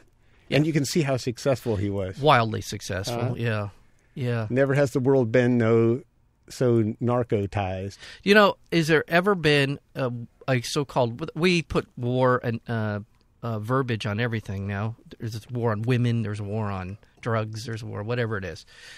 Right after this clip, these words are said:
Speaker 2: But has there ever been a, a less cost-effective way to combat something that has been declared a major problem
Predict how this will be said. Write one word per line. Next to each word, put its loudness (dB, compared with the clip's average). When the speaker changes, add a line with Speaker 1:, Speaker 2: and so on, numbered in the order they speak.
Speaker 2:
But -2
has 0
there 0
ever 2
been 0
a, 0
a -4
less -2
cost-effective -4
way -4
to -18
combat -6
something -6
that -6
has -10
been -6
declared 0
a 0
major 2
problem -2